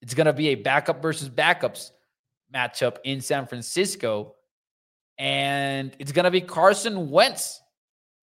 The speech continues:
Carson Wentz leading the L A Rams on Sunday. Not that yet. <laughs> But, yeah, it looks like the forty-niners could win that,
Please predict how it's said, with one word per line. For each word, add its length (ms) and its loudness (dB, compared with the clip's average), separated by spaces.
Carson 560 2
Wentz 440 2
leading 560 0
the 320 4
L 200 4
A 160 2
Rams 600 -4
on 240 0
Sunday. 760 -2
Not 360 0
that 280 2
yet. 400 -4
<laughs> 400 -6
But, 360 2
yeah, 260 0
it 60 -6
looks 240 2
like 260 4
the 720 2
forty-niners 600 -2
could 180 -8
win 300 -8
that, 240 -8